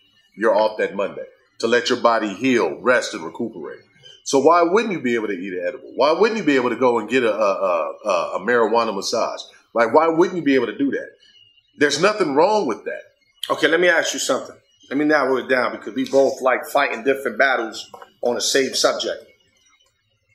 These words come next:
Speaker 2: Basically, if a guy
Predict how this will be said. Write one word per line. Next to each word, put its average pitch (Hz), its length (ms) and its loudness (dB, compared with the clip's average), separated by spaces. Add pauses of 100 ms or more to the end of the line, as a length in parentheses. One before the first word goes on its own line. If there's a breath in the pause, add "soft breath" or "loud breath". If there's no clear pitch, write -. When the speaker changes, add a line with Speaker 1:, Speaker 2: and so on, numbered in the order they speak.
(680)
Speaker 2:
Basically, 151 720 2 (1120)
if 160 180 0
a 135 120 4
guy 202 340 2